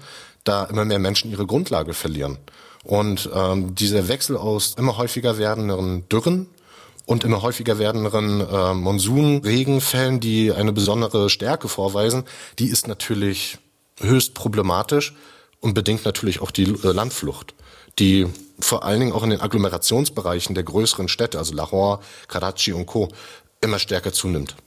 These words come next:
Das heißt, auch in den umliegenden Ländern greifen diese Urbanisierungsprozesse immer weiter.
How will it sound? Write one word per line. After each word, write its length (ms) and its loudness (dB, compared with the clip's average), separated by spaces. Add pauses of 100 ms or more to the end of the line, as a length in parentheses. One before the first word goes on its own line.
(100)
Das 160 -2
heißt, 180 0
auch 100 -6
in 60 2
den 120 0
umliegenden 460 2
Ländern 360 2
greifen 580 0 (260)
diese 120 0
Urbanisierungsprozesse 1160 0
immer 220 -2
weiter. 380 0